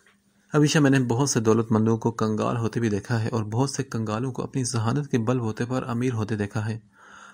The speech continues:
आपको कोई कुछ भी कहे, अपनी सलाहियतों को ऐसे लोगों की तलखी की नज़र मत करें। ये वो लोग हैं जो खुद तो कुछ करने के काबिल होते नहीं, मगर अपने अल्फाज से दूसरों को कम-, गुमराह कर देते हैं,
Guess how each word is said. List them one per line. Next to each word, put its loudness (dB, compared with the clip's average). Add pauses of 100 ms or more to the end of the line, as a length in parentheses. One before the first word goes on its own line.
आपको 0
कोई 0
कुछ -6 (320)
भी 0
कहे, 0
अपनी -6
सलाहियतों 0
को -6
ऐसे -2
लोगों 2
की -4
तलखी -4
की -2
नज़र -2 (180)
मत -4
करें। -6 (600)
ये 8
वो 8
लोग 8
हैं 6
जो 4
खुद -2
तो 0
कुछ -4
करने 0
के 0
काबिल -2
होते 0
नहीं, 2
मगर -2
अपने -8
अल्फाज -6
से -6
दूसरों -6
को -6
कम-, -2
गुमराह -2
कर -4
देते -6
हैं, -8